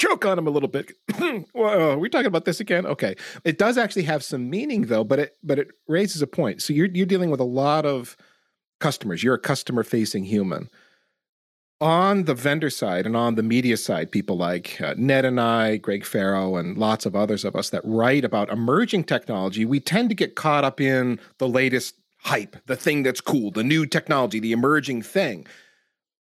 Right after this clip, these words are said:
Give us some examples of, uh, or just a, a, a good example of hype that, that gets a lot of press, is getting a lot of traction right now. But when you talk to customers, they're like, "Yeah, I don't need that. That's not solving a problem I have."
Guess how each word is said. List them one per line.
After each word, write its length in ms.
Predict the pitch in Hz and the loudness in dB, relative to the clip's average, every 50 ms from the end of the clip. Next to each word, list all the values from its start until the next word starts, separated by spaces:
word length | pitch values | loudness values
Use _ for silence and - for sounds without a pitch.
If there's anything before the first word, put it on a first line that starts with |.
| _ _ - 147 | _ _ -10 -2
Give 220 | - 185 202 214 | 0 0 2 2
us 140 | 359 370 - | 0 -2 0
some 160 | - 294 233 | -2 0 0
examples 640 | 214 165 135 - 156 147 143 135 - 147 131 - - | 0 0 0 0 2 2 0 0 0 0 0 2 2
of, 260 | 131 123 120 110 107 | 2 2 2 0 0
uh, 60 | 117 | 2
or 180 | 113 113 113 120 | 2 2 2 2
just 240 | 120 - 202 185 - | 0 0 -2 0 2
a, 360 | 139 120 135 95 120 131 147 | 0 0 0 0 0 0 0
a, 60 | 160 156 - 113 110 - | 0 -2 -6 -10 -4 0
a 200 | 127 151 190 180 | 2 2 2 2
good 180 | 135 123 107 | 0 -2 -2
example 480 | 101 - - 107 95 92 - - 104 - | -2 -2 -4 -2 -2 -2 -2 -4 -2 0
of 140 | 127 127 113 | 0 0 0
hype 560 | 123 117 - - 170 180 180 131 120 - - - _ _ | -2 -4 -2 0 2 2 2 2 0 -4 -10 -18 _ _
that, 340 | - 135 120 117 117 120 117 - 120 | -2 0 0 2 2 0 -2 -4 -10
that 160 | 120 107 - | -14 -10 -8
gets 200 | - 107 - - | -8 -6 -4 -2
a 60 | 95 | -2
lot 240 | 90 95 92 104 131 | -2 0 2 2 2
of 80 | 170 - | 0 0
press, 360 | - 185 160 147 147 143 - | 0 0 2 2 0 -2 -4
is 80 | 120 | -6
getting 180 | - - 117 - | -8 -6 -6 -4
a 80 | 117 110 | -2 -2
lot 140 | 113 120 | 0 0
of 60 | - - | -2 -2
traction 440 | - - 156 156 156 - - 147 | -2 -2 -2 -2 -2 -2 -4 -2
right 220 | 127 120 113 110 107 | 0 2 2 2 0
now. 260 | 110 107 104 104 104 | 0 0 0 0 0
But 160 | 95 117 120 | -2 -2 -2
when 140 | 117 117 113 | -2 0 0
you 120 | 113 123 | 0 0
talk 260 | 123 - 156 139 - - | 0 2 0 0 0 -2
to 60 | - | -2
customers, 440 | - 147 147 143 - 135 110 104 113 | 0 0 0 0 0 -2 -2 0 0
they're 100 | 120 110 | 2 2
like, 260 | 107 104 101 - _ _ | 2 0 0 -4 _ _
"Yeah, 260 | - 139 139 131 135 | -2 2 2 4 4
I 80 | 139 143 | 4 2
don't 120 | 151 143 | 2 0
need 180 | 123 127 120 101 | 0 -2 0 -2
that. 160 | 104 90 - | -2 -4 -4
That's 160 | - 117 - | -4 -4 -2
not 160 | - 123 - | -2 -4 -4
solving 300 | - - 113 107 92 95 | -2 -2 -2 -2 -2 -4
a 40 | 90 | -6
problem 300 | - - 101 92 90 92 | -4 -2 -2 -2 -2 -4
I 80 | 69 67 | -8 -10
have." 340 | - - 58 57 - - | -8 -10 -12 -12 -14 -18